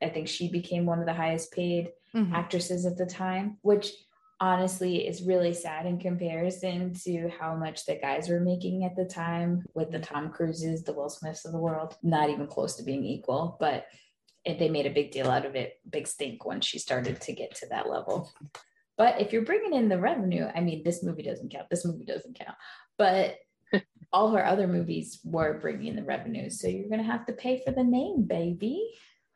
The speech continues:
Speaker 2: Okay, so let's go ahead and get into the movie. We are, the first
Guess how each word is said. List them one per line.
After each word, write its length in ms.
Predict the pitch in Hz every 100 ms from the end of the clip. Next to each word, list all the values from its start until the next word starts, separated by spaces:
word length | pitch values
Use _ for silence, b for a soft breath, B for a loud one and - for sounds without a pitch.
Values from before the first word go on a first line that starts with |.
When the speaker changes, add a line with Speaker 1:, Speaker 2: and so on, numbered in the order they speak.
| _ _ - 269
Speaker 2:
Okay, 320 | 320 - 359
so 180 | 254 233
let's 240 | 254 269
go 220 | - 359
ahead 260 | 311 277 254
and 140 | 277 277
get 120 | 240
into 300 | 233 269 -
the 80 | 330
movie. 420 | 302 190 202 226
We 360 | 226 220 247 -
are, 640 | 226 220 220 208 208 208
the 140 | 202 233
first 580 | - 247 262 - -